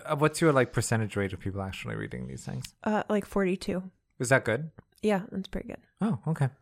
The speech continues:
Speaker 2: Yeah.
Speaker 1: Well, good for you.
Speaker 2: We've got, we've gotten up to fifty before, but so no, we were just talking about, uh, being positive
Speaker 1: <laughs>
Speaker 2: and how, well, how you love what you do, it
Speaker 1: Yeah.
Speaker 2: carries through. And I think, but I
Speaker 1: Yeah.
Speaker 2: think that's true. Like, if I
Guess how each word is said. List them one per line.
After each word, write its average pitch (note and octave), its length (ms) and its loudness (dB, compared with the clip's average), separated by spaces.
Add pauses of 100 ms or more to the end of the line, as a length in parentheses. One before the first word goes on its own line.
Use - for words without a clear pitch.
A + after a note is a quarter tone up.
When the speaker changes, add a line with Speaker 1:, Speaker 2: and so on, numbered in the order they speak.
(260)
Speaker 2:
Yeah. - 140 -8 (140)
Speaker 1:
Well, E3+ 140 4
good C#3 180 2
for - 100 -6
you. E3 220 -2
Speaker 2:
We've C#4+ 180 0
got, F#4 240 6
we've F#4+ 200 6
gotten G4+ 220 4
up F4+ 120 0
to C4 100 0
fifty - 400 -2
before, F3+ 560 -6 (120)
but F3+ 200 -6 (340)
so F4+ 160 4
no, F4 160 8
we F#4+ 120 10
were F#4 80 10
just E4 140 2
talking E4+ 200 6
about, E4 360 6 (140)
uh, A3 220 6
being G#3+ 300 -2
positive E3+ 640 -2 (100)
Speaker 1:
<laughs> - 600 0
Speaker 2:
and G#3+ 120 4
how, A3+ 360 6 (640)
well, F#4 120 6
how F4+ 120 6
you F#4+ 260 8
love E4+ 240 8
what F#4+ 160 4
you C#4 160 4
do, F4+ 540 8 (100)
it - 160 4
Speaker 1:
Yeah. - 60 -8
Speaker 2:
carries F4 360 6
through. F4+ 420 4
And D#4 100 6
I G4+ 140 8
think, F#4 240 4
but - 100 2
I F#4+ 160 10
Speaker 1:
Yeah. F#4 60 8
Speaker 2:
think - 260 6
that's - 320 6
true. D4 360 4
Like, G#3+ 200 6
if A3+ 220 4
I A#3 400 8